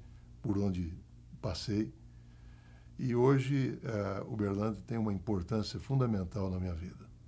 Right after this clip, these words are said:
Eu digo hoje que Uberlândia é como se fosse uma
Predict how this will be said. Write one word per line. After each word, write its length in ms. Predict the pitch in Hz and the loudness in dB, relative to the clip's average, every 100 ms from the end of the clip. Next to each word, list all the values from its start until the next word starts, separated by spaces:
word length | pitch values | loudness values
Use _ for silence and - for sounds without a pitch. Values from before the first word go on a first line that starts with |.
| - - - - - - - - - - - - | -18 -18 -20 -20 -20 -16 -16 -18 -20 -20 -18 -6
Eu 140 | 110 | -2
digo 400 | 90 98 113 104 | 0 2 2 2
hoje 300 | 98 104 101 127 | 4 4 2 -2
que 320 | 131 110 95 | 0 2 4
Uberlândia 920 | 87 82 113 120 117 160 180 175 147 | 2 -2 2 4 6 6 6 4 2
é 40 | 113 | 0
como 220 | 156 143 | 0 0
se 100 | - | 0
fosse 380 | - 139 135 135 | 4 4 4 4
uma 540 | 131 117 104 90 87 | 4 4 4 2 -4